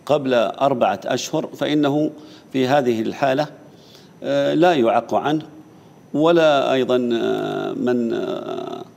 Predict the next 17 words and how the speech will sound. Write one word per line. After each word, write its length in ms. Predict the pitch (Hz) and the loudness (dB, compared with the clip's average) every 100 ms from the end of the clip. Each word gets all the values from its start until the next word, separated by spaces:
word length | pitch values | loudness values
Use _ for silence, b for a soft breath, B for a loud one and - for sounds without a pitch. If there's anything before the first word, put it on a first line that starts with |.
| - B B B - | -20 B B B 0
وضعت 460 | 123 135 113 123 - | 2 4 2 0 0
أو 380 | 113 107 104 98 | -4 -2 -4 -2
حصل 440 | 135 - 110 110 | -4 0 0 2
لها 340 | 120 110 110 | 0 0 -2
السقط 420 | 107 - 123 - - | -4 -2 -2 -2 -8
في 160 | 107 | -4
هذه 200 | 110 113 | -2 -2
الحالة، 360 | 101 120 139 143 | -2 -2 0 -2
فإن 320 | 156 151 143 | -2 0 2
ما 200 | 135 123 | 4 4
يخرج 360 | 143 - 120 120 | 2 0 0 2
منها 280 | 131 117 | 0 0
من 220 | 110 110 110 | -2 -2 0
دم 220 | 131 104 | 0 0
بعد 260 | 123 120 | 0 0
السقط 380 | 110 - 147 143 | -2 0 -2 -2
فإنه 500 | 147 156 156 147 156 | -4 -2 0 0 -2